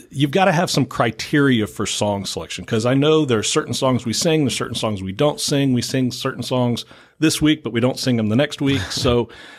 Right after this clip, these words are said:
Speaker 1: there must be a process that you go through to say, "Okay, this is the right song for this setting or this time." So,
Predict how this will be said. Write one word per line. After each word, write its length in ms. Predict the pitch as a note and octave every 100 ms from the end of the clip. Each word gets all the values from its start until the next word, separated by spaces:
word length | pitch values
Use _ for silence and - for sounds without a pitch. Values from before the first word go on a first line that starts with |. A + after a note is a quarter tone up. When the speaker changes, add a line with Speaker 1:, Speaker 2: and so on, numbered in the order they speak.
| -
Speaker 1:
there 180 | C3+ C3
must 360 | C#3 A2+ -
be 100 | A3+
a 80 | A#2+
process 680 | - - C#3 C#3+ - A#2 -
that 160 | G#2+ A#2
you 80 |
go 200 | G2+ A2
through 380 | A2 G2+ F#2+ F#2
to 80 | F2+
say, 240 | - A2 F#2+
"Okay, 200 | G#2 G2
this 160 | A2+ C3
is 100 | A#2
the 80 | G#2
right 280 | G#2 G#2
song 460 | - - G2+ G2 F#2+
for 180 | - F#2+
this 400 | F2 F2+ F#2+ -
setting 420 | - F#2+ F#2 F2
or 60 | F2
this 180 | F2+ -
time." 320 | - E2+ - - - - -
So, 380 | - B2+ A2+